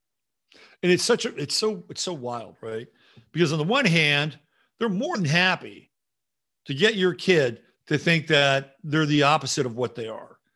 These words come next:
They're more than happy to step your kid, you know, through a, a, a process and a transition from one sex to another. They're all, they're good with that.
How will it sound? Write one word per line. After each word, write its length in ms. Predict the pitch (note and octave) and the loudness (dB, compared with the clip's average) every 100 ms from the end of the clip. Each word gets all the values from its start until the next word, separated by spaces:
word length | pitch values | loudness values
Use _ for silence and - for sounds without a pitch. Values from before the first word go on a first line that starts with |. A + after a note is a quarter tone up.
| _ _ _ | _ _ _
They're 220 | G4 - | -20 -10
more 160 | D#4 | -6
than 80 | A#3+ | -2
happy 440 | D#3 D#3+ D#3+ C#3+ B2 | 0 0 0 -4 -10
to 280 | - C3+ A#2+ _ _ - | -4 -4 -4 _ _ -14
step 400 | - F3+ F3 F3 | 0 2 2 2
your 160 | D3 | -4
kid, 500 | B2+ - E3+ B2+ A2 _ _ _ _ _ _ _ - | -2 2 4 4 -2 _ _ _ _ _ _ _ -6
you 80 | |
know, 220 | B2+ A2+ A#2 | -4 -4 -6
through 320 | - D#3 C#3 C3 | -8 -2 0 0
a, 160 | A#2+ A#2+ | 0 -6
a, 60 | B2+ _ B2 | -14 _ -16
a 60 | |
process 600 | A#2 - D3 C#3+ - B2+ | -12 0 2 2 -2 -10
and 80 | B2 | -12
a 60 | A2+ | -8
transition 800 | - D#3 C3+ A#2 D3 - G2+ - _ _ _ _ _ _ _ _ | -2 0 0 0 0 0 -6 -18 _ _ _ _ _ _ _ _
from 260 | - C#3 A#2+ | -4 -2 0
one 180 | C#3 C3+ | -2 -2
sex 260 | C3+ A2+ | -4 -6
to 60 | C#3 | -8
another. 160 | C#3 | -4
They're 120 | G#3 C4 | -2 -2
all, 340 | C4+ C4+ A#3+ | -4 -6 -4
they're 220 | C4 D4 | -4 -4
good 260 | A#3 C#4 C4+ | -2 -2 0
with 120 | G#3 | 2
that. 400 | G#3 F#3+ B2 - | 2 2 -2 -14